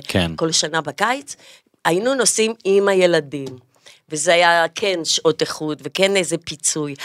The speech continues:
Speaker 2: אז כן אפשר לתמרן. אבל, אתה יודע, לצמוח כבן אדם מתוסכל, אתה גם רואה איום ונורא. אני,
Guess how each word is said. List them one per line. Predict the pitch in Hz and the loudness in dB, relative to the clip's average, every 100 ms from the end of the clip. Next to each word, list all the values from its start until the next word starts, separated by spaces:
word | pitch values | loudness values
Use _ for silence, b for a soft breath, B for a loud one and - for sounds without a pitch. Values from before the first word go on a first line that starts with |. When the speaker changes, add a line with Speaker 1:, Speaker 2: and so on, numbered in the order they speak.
| B - | B -4
Speaker 2:
אז | 165 | -4
כן | - 247 247 | 0 2 2
אפשר | 226 196 170 | 2 0 0
לתמרן. | 160 160 156 151 147 139 B B B - | -2 -2 -6 -4 -4 -6 B B B -2
אבל, | 180 208 208 202 208 - | 2 4 4 0 -4 -6
אתה | 190 202 | -4 -4
יודע, | 226 240 | 0 0
לצמוח | 202 185 180 185 - 208 226 | 0 -4 -8 -8 -4 -4 -2
כבן | 247 202 190 | -2 -2 -2
אדם | 165 190 208 | -2 -4 -4
מתוסכל, | 202 185 165 - 214 - | -8 -6 -2 -2 -2 -2
אתה | 196 - | -4 -4
גם | 170 170 | -6 -6
רואה | 175 170 196 | -6 -4 -2
איום | 285 247 185 | 0 0 0
ונורא. | 151 143 123 123 123 B B B B - | -2 -2 0 0 -2 B B B B -4
אני, | 156 | -4